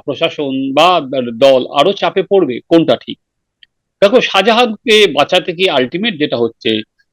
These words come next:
সেটা শুধুমাত্র মহিলাদের কাছে তো বটেই, জনমানুষেও কিন্তু ভুল বার্তা যাচ্ছে। আজকে তৃণমূলের বিরুদ্ধে নরেন্দ্র মোদী, আহ, বারবার করে যেটা বলতে যাচ্ছে সেটা হচ্ছে দুষ্কৃতীদের,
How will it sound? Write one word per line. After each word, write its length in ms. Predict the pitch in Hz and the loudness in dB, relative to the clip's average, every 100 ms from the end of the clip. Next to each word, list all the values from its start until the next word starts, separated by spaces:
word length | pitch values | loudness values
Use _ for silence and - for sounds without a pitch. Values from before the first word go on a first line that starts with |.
| - | -4
সেটা 220 | 160 196 | 0 2
শুধুমাত্র 680 | 180 185 185 180 170 180 175 | 2 2 2 2 4 4 6
মহিলাদের 500 | 139 147 180 175 165 | 4 4 4 2 2
কাছে 240 | 170 170 | 0 0
তো 100 | 147 | 0
বটেই, 500 | 127 123 123 117 110 131 | 0 -2 -4 -8 -4 0
জনমানুষেও 560 | 139 165 170 175 190 | 2 4 2 2 0
কিন্তু 200 | 185 180 | -2 -4
ভুল 260 | 143 139 135 | -2 0 0
বার্তা 300 | 120 - 135 | 0 0 0
যাচ্ছে। 340 | 120 - 139 | 0 -4 -6
আজকে 260 | 139 135 165 | -2 0 0
তৃণমূলের 500 | 165 151 160 170 160 | 2 4 4 4 4
বিরুদ্ধে 320 | 156 151 160 | 2 2 0
নরেন্দ্র 360 | 135 135 143 143 | -2 -2 -2 0
মোদী, 320 | 147 156 - _ _ - _ _ _ - | 4 4 2 _ _ -20 _ _ _ 0
আহ, 440 | 131 123 123 113 | 4 6 6 4
বারবার 300 | 131 127 156 | 2 2 0
করে 200 | 170 156 | -2 -4
যেটা 200 | 143 143 | -4 -4
বলতে 300 | 127 123 147 | -2 -4 0
যাচ্ছে 360 | 143 131 156 143 | 2 2 -2 -4
সেটা 220 | 127 139 | -2 -2
হচ্ছে 180 | - 151 | 0 0
দুষ্কৃতীদের, 680 | 143 165 170 165 160 165 | 0 -2 -4 0 2 2